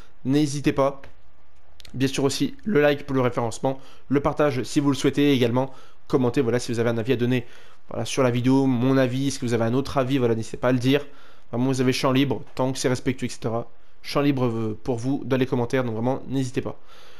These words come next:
Donc on va commencer avec le, le sujet Khaled Takar. Voilà, c'est un sujet qui avait,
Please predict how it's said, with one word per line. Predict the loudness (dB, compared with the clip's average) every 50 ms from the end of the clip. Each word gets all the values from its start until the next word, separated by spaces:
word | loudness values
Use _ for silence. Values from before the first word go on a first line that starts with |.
| -12 -8 -4
Donc | -4 0 2
on | 2
va | 4 4
commencer | 4 2 2 2 2 2 4
avec | 4 4 2 0
le, | -2 -2 0 0 2
le | 4 4 4 4 2
sujet | 0 -2 0 0 2
Khaled | 2 4 2 4
Takar. | 2 2 2 2 0 0 -4 -8 -10 -10 -10 -10 -10 -10 -10 -10 -10 -10 -10 -6 0
Voilà, | 2 2 2
c'est | 2 2 2
un | 2 2
sujet | 0 -2 0 2 2 2
qui | 2
avait, | 2 4 4 4 6 6 4 2 0 -2